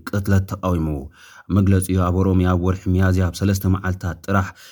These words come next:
ክልተ ሚእትን ሰማንያን ሰባት ከም ዝተቐትሉ ብምሕባር ድሕነት ንጹሃት ዜጋታት ናይ ምሕላው ግቡእ ዘይምውጻእ መግለጺ ውድቀት ናይቲ ስርዓት እዩ ኢሉ። ኦፌኮ ዕጡቕ ፋኖ ንክልላትን ሃገርን ጠንቂ ምዝራግ ሰላም ይኸውን ኣሎ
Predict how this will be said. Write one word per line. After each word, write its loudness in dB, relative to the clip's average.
ክልተ 0
ሚእትን 0
ሰማንያን 2
ሰባት 0
ከም 0
ዝተቐትሉ -4
ብምሕባር -2
ድሕነት 0
ንጹሃት 0
ዜጋታት 2
ናይ 2
ምሕላው 0
ግቡእ -2
ዘይምውጻእ 0
መግለጺ 2
ውድቀት -4
ናይቲ 0
ስርዓት -8
እዩ -6
ኢሉ። -8
ኦፌኮ 2
ዕጡቕ -2
ፋኖ 2
ንክልላትን 0
ሃገርን 2
ጠንቂ 0
ምዝራግ 0
ሰላም 0
ይኸውን 0
ኣሎ 4